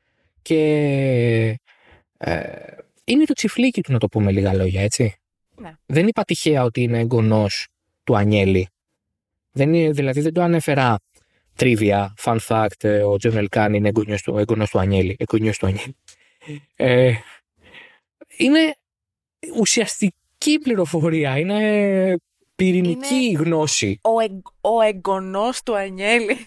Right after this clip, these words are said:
Speaker 1: Ναι, ναι, ναι, δηλαδή είναι σαν να, ξέρετε, επειδή υπάρχει και αυτή η κουλτούρα στην Ιταλία κιόλας και στην Ελλάδα, βέβαια, αυτής της οικογενειοκρατίας, έτσι, λίγο της. Ε, το «ξέρεις ποιος είμαι εγώ», το «παππούς μου ήταν αυτός», και τα λοιπά, και τα λοιπά,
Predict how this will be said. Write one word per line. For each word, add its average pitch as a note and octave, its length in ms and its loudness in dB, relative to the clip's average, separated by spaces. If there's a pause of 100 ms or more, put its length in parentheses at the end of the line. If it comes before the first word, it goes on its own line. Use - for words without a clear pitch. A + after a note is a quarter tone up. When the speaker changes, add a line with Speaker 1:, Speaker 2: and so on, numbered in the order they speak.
(380)
Speaker 1:
Ναι, B3+ 200 -2
ναι, B3+ 120 -2
ναι, B3 140 0
δηλαδή F3+ 300 0
είναι B3 260 0
σαν A#3+ 200 -2
να, C4 260 -2 (200)
ξέρετε, G3 340 2
επειδή D#3 260 0
υπάρχει F3+ 280 -2
και - 100 -4
αυτή - 140 -2
η D#3+ 40 2
κουλτούρα D3 520 0
στην E3 200 -2
Ιταλία C#3+ 380 0
κιόλας C#3 320 -2
και - 120 -14
στην C#4 140 -4
Ελλάδα, G2 360 2
βέβαια, G2+ 280 0
αυτής C#3+ 200 -4
της - 100 -6
οικογενειοκρατίας, C#3+ 880 0
έτσι, B2+ 160 -2
λίγο D3 220 4 (100)
της. - 240 0 (1160)
Ε, - 100 -2
το E3+ 240 2
«ξέρεις - 220 -2
ποιος C#3+ 140 -2
είμαι D3 160 2
εγώ», C#3 200 2
το C3+ 140 -2
«παππούς C3 320 0
μου C#3+ 60 2
ήταν C3+ 180 0
αυτός», C3 360 0
και C3 180 0
τα C3 60 2
λοιπά, C#3+ 180 0
και C#3+ 60 2
τα C#3 80 0
λοιπά, C#3 280 0